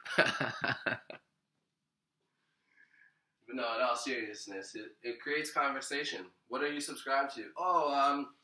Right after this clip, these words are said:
I was watching, uh, National Geographic today and saw, uh, some flamingos sleeping on a volcano. Like, what an awesome conversation to start. This is what I want about this brand, just to tell, have people talk about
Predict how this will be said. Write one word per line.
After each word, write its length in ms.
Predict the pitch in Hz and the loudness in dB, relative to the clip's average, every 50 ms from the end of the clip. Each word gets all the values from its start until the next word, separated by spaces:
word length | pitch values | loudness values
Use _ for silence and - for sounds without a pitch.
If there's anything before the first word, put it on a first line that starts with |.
| - - _ _ | -20 -20 _ _
I 20 | - | -10
was 100 | 143 143 | -10 -2
watching, 540 | 147 147 147 147 147 - 165 160 147 151 147 | 2 4 4 4 4 2 0 -2 0 2 2
uh, 160 | 143 143 139 | 4 4 4
National 480 | 139 139 135 139 - - 160 147 139 | 4 4 4 4 2 0 -2 -4 -4
Geographic 720 | 127 123 131 135 131 127 127 131 127 131 127 127 - 127 120 | -4 -4 -6 -6 -6 -2 2 6 8 8 8 6 2 -6 -10
today 380 | - - 123 123 120 120 123 | -10 -6 -4 -2 0 0 0
and 120 | 120 117 113 | 0 -2 -4
saw, 420 | - - - 120 113 113 110 107 | -6 -2 0 0 2 2 2 0
uh, 240 | 107 104 104 104 101 - - - _ _ _ | 0 2 2 0 0 -2 -6 -16 _ _ _
some 220 | - - 113 - | -10 -10 -10 -8
flamingos 720 | - 120 113 113 113 117 117 117 123 120 113 110 107 107 - | -8 -8 -6 -4 -4 -4 -2 -2 -2 -2 -2 -2 -4 -6 -6
sleeping 520 | - - - - - 117 107 - 117 110 107 | -6 -4 -4 -4 -4 -4 -6 -6 -6 -6 -4
on 180 | 104 104 104 | -4 -4 -4
a 80 | 107 104 | -6 -6
volcano. 640 | 98 92 95 98 - - 107 107 107 - - - - _ _ _ _ _ _ | -6 -8 -8 -8 -8 -10 -10 -8 -8 -8 -10 -10 -14 _ _ _ _ _ _
Like, 220 | - 120 113 113 113 | -4 -2 -2 -2 0
what 160 | 120 135 147 | 0 0 0
an 80 | 147 139 | 0 0
awesome 400 | 120 - 113 113 113 - 113 110 | 0 0 0 0 -2 -6 -10 -8
conversation 680 | - 110 107 107 104 110 - - 104 107 110 107 - - | -4 -4 -4 -4 -4 -10 -12 -12 -12 -12 -12 -14 -16 -14
to 80 | - - | -12 -12
start. 300 | - 90 87 87 85 98 | -10 -8 -10 -10 -10 -10
This 160 | 104 107 - | -10 -10 -10
is 120 | 131 117 | -10 -8
what 140 | 110 107 107 | -8 -8 -8
I 80 | 101 101 | -6 -8
want 220 | 98 101 104 101 98 | -8 -8 -8 -8 -10
about 120 | 95 90 | -10 -12
this 160 | 90 90 - _ | -12 -14 -16 _
brand, 260 | - 98 98 98 92 - - _ _ _ _ _ _ _ - | -10 -8 -8 -8 -8 -10 -16 _ _ _ _ _ _ _ -18
just 200 | - - - - | -16 -14 -12 -12
to 80 | - - - - | -14 -14 -14 -12
tell, 360 | - 117 104 104 101 - - _ _ _ _ _ _ _ | -10 -6 -6 -6 -6 -8 -14 _ _ _ _ _ _ _
have 240 | 120 110 104 104 - | -2 -2 -2 -2 -4
people 520 | - 117 113 - 110 104 104 101 104 - _ _ _ _ _ _ _ _ - | -8 -8 -8 -8 -12 -10 -10 -12 -12 -14 _ _ _ _ _ _ _ _ -6
talk 280 | - 104 104 - - - | -2 0 0 0 -2 -4
about 420 | - 107 101 98 92 92 - - | -8 -8 -8 -8 -10 -12 -14 -18